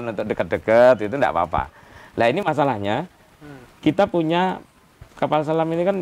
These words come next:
Speaker 1: yang lama dua, yang sudah uzu-, sudah
Speaker 2: Hmm.
Speaker 1: empat puluhan tahun ini dua, yang baru tiga, yang, nah sementara kita ini sebenarnya butuhnya itu du-, minimal dua belas.
Speaker 2: Minimal dua belas.
Speaker 1: Nah, sementara kita
Speaker 2: Untuk
Speaker 1: baru punya
Speaker 2: Indonesia.
Speaker 1: berapa?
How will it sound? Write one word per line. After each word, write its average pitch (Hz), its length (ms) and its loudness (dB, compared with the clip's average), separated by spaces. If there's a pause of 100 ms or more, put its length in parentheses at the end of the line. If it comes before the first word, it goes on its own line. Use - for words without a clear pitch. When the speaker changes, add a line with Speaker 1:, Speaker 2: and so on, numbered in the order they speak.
(120)
Speaker 1:
yang 131 340 0
lama 123 400 0
dua, 107 580 -2
yang 117 140 0
sudah 107 300 -2
uzu-, 117 480 -4
sudah 110 320 0
Speaker 2:
Hmm. 123 80 -16
Speaker 1:
empat 165 160 0
puluhan 120 320 0
tahun 110 300 0
ini 117 180 -4
dua, 104 400 -2 (760)
yang 110 220 0
baru 104 280 2
tiga, 104 520 -2
yang, 98 260 -2 (420)
nah 92 120 -2
sementara 160 440 0
kita 180 240 -2
ini 208 80 -2
sebenarnya 170 380 -2
butuhnya 151 400 -2
itu 165 120 -2
du-, 147 120 -6
minimal 165 460 0
dua 127 160 0
belas. 101 320 -2 (560)
Speaker 2:
Minimal 196 560 -4
dua 165 200 -2
belas. 139 280 -6
Speaker 1:
Nah, 67 160 -10 (480)
sementara 90 340 -4
kita 131 220 -4
Speaker 2:
Untuk 123 80 -4
Speaker 1:
baru 110 160 0
punya 117 400 -4
Speaker 2:
Indonesia. - 340 -20
Speaker 1:
berapa? 90 260 -2